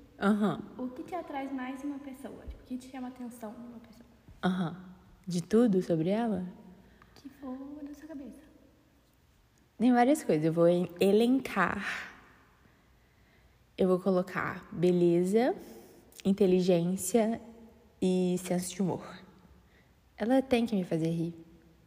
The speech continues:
Speaker 1: <laughs> Que droga! Tipo, eu fiquei,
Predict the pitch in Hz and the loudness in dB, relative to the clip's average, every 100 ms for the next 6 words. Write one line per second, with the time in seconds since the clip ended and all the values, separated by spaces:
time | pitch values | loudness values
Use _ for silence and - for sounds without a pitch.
0 | _ _ _ _ _ _ _ _ _ _ | _ _ _ _ _ _ _ _ _ _
1 | _ _ _ _ _ _ - - - - | _ _ _ _ _ _ -12 -12 -16 -8
2 | 330 - - 214 254 349 370 247 262 - | -8 -2 4 6 6 2 0 2 4 6
3 | 480 - - - - - - - _ - | 4 2 -8 -16 -20 -20 -20 -20 _ -20
4 | _ _ _ 622 659 640 587 - - - | _ _ _ 8 8 8 4 0 -10 -14
5 | - 453 415 339 311 294 294 302 294 285 | 12 12 12 12 12 12 6 8 8 8
6 | - | 4